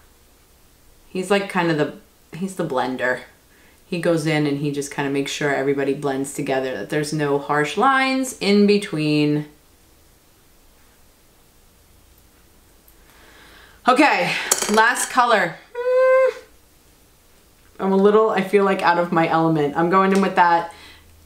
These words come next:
brow bone highlight color is the only thing I can call it, because that's where I'm putting it. I'm using it to highlight my brow bone. It is a matte shade.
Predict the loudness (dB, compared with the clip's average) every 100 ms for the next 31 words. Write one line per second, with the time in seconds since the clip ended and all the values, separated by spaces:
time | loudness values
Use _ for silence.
0 | -6 2 2 4 2 2 0 -2 -4 -4
1 | -4 -4 -4 0 2 2 0 0 0 -2
2 | -2 0 2 2 0 -2 -4 -2 0 0
3 | 0 0 0 -2 -4 -4 -8 -8 -6 -4
4 | -2 -2 -4 -4 -6 -4 -2 0 0 -2
5 | -2 -2 0 0 -2 -4 -4 -2 0 0
6 | 0 0 -2 -4 -6 -2 0 0 0 -4